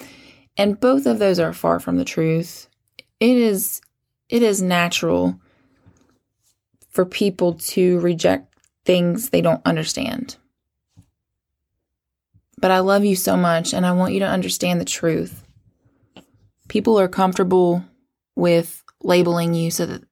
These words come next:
so that they can dismiss any attempt of reconciliation to the truth. And I myself have to get comfortable with people misunderstanding me.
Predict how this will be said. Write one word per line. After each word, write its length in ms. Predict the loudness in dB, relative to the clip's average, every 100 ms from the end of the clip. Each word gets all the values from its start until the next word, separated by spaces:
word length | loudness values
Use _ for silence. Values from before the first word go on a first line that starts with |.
| -12
so 160 | -4
that 160 | -2 0
they 160 | 2 0
can 220 | 0 -2
dismiss 680 | -2 -2 -2 -2 -2 -6 -10 -20 -20 _ _ -4
any 240 | 2 2
attempt 480 | 2 0 -2 -2 -4 -2
of 420 | 0 0 -2 -12 _ _ _ _ -4
reconciliation 880 | -2 0 0 0 2 2 -2 -6 -16 _
to 100 | -14
the 80 | -10
truth. 340 | -6 -6 -8 -12 _ _ -20 -20 _ _ -20 _ -14 -4
And 220 | -4 -2
I 120 | 0 2
myself 840 | 2 -2 0 2 2 -2 -8 -20 _ _
have 260 | -4 -2 -2
to 100 | 0
get 280 | 0 0 -2
comfortable 520 | -4 -2 -2 0 0
with 200 | -2 -2
people 300 | -4 -2 0
misunderstanding 720 | 0 0 -2 -2 -2 -4 -4
me. 260 | -6 -10